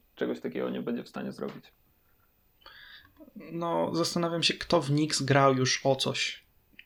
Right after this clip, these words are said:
Speaker 2: Taj Gibson?
Speaker 1: Derrick Rose.
Speaker 2: No, no tak, rzeczywiście, Derrick Rose.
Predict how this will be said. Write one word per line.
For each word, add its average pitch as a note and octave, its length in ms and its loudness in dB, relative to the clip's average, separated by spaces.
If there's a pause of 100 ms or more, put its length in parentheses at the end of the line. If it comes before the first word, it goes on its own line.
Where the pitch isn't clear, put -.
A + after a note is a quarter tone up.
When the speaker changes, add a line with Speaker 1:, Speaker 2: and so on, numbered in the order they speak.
(280)
Speaker 2:
Taj C3 120 2 (120)
Gibson? C#3 460 0 (840)
Speaker 1:
Derrick B2+ 360 0
Rose. C2 320 -2 (1400)
Speaker 2:
No, D3 420 4
no C3 100 0
tak, D#3 260 6
rzeczywiście, - 480 -8
Derrick A#2+ 280 -8
Rose. - 260 -4